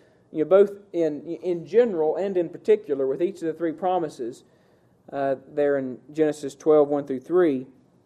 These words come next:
uh, you see that these promises that were so programmatic for the covenant of grace are spiritual promises in, you know, in, in this sense. You know, they are,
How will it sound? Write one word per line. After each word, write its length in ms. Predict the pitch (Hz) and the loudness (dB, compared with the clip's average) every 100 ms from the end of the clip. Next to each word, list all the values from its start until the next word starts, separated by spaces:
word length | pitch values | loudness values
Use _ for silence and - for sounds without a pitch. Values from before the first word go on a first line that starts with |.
| _ _ _ - | _ _ _ -6
uh, 40 | |
you 220 | 156 156 | -2 -2
see 520 | 156 - 214 208 175 - | -4 -2 -2 0 -4 -8
that 460 | 156 160 151 - - - 151 | 2 4 4 0 -12 -16 -2
these 440 | 156 147 135 - _ _ _ _ | 2 2 0 -12 _ _ _ _
promises 600 | - 220 247 226 - 151 | 0 2 4 2 0 2
that 140 | 156 135 | 2 2
were 100 | 147 | 2
so 220 | 208 196 | 4 4
programmatic 880 | - 196 185 156 165 180 135 - _ _ _ _ | 6 4 4 2 2 2 0 -4 _ _ _ _
for 340 | - 202 202 | 6 8 8
the 140 | 151 139 - | 6 -4 -6
covenant 320 | - 175 160 131 | 2 2 2 -4
of 100 | - | 0
grace 500 | 180 160 143 - - _ _ _ | 4 4 2 -6 -20 _ _ _
are 220 | - 160 | 4 4
spiritual 640 | 156 - 190 226 226 208 170 | 4 -2 0 2 2 2 0
promises 600 | 214 214 165 131 139 139 | 2 0 0 -4 -8 -8
in, 340 | 156 147 135 - _ _ _ _ _ - | -6 -6 -8 -14 _ _ _ _ _ -16
you 100 | 147 | -12
know, 60 | 139 | -12
in, 180 | 143 | -12
in 200 | 151 156 | -14 -12
this 280 | 170 180 - | -12 -12 -14
sense. 300 | 190 165 - _ _ _ _ _ | -14 -16 -18 _ _ _ _ _
You 140 | 147 143 | -20 -16
know, 100 | 160 | -14
they 80 | 170 | -10
are, 380 | 151 135 131 | -10 -10 -12